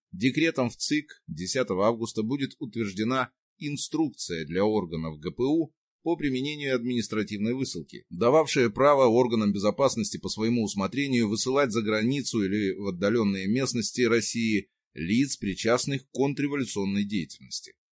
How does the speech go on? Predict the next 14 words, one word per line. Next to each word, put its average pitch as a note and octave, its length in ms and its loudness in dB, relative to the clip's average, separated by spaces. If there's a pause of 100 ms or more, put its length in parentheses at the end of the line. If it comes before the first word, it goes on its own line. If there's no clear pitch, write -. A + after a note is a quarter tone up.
(220)
Внутренняя C3 640 -2
ссылка C#3+ 640 0 (220)
возрождала A#2 580 4
старую B2+ 460 4
испытанную G2+ 540 -2
практику F2+ 440 -2
царских - 460 -4
времен, B2+ 480 -4 (240)
но A#2+ 200 2
высылка D3 420 2
за G#2 140 2
рубеж A#2 440 0
была D#3+ 240 2
новым G#2+ 520 2